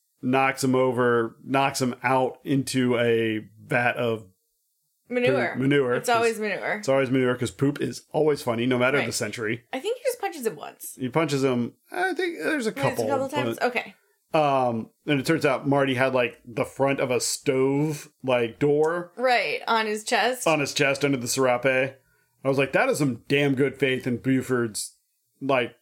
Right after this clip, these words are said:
Speaker 1: marksmanship."
Speaker 2: Right, like, he's just gonna sh-, ho-, shoot me in the chest.
Speaker 1: Yep. And so he's fine. Meanwhile, Strickland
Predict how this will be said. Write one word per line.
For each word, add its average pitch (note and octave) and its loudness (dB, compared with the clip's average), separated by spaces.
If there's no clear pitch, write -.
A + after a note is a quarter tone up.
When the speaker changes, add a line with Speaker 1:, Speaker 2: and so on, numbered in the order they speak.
Speaker 1:
marksmanship." A#2 -2
Speaker 2:
Right, G#3+ -2
like, B3 -4
he's A3+ -12
just D4 -8
gonna A3 -4
sh-, - -12
ho-, A3+ -8
shoot - -8
me F3+ -12
in E3+ -12
the E3 -12
chest. - -14
Speaker 1:
Yep. C#3+ 0
And C#3+ 2
so C3+ 2
he's D3+ 0
fine. C#3 2
Meanwhile, D#3 2
Strickland C#3 0